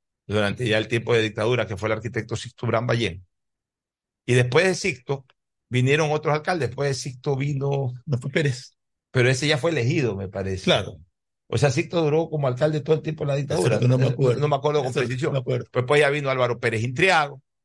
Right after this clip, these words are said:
Speaker 1: después vino Rodrigo Paz Delgado, después de Rodrigo Paz, eh,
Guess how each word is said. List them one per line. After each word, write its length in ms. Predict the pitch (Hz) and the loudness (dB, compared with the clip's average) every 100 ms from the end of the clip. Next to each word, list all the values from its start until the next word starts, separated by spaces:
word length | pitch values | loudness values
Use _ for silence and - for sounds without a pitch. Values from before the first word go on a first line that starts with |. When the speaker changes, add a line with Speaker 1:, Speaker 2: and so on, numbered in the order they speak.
| _ _ _ | _ _ _
Speaker 1:
después 280 | 107 95 120 | -10 -6 -4
vino 240 | 123 117 | -2 0
Rodrigo 440 | 107 107 113 110 104 | 0 0 2 0 0
Paz 180 | 98 104 | 2 2
Delgado, 580 | 117 151 175 139 127 127 _ _ _ _ _ _ _ _ _ _ - | 4 4 4 2 -2 -14 _ _ _ _ _ _ _ _ _ _ -6
después 320 | 113 - 127 | -6 0 2
de 100 | 123 | 2
Rodrigo 520 | 110 113 127 120 113 | 0 -2 0 -2 0
Paz, 640 | - 127 120 110 - _ _ _ _ _ _ _ _ | 2 2 2 0 -8 _ _ _ _ _ _ _ _
eh, 760 | - 110 107 107 104 101 92 | -2 2 2 2 2 0 -2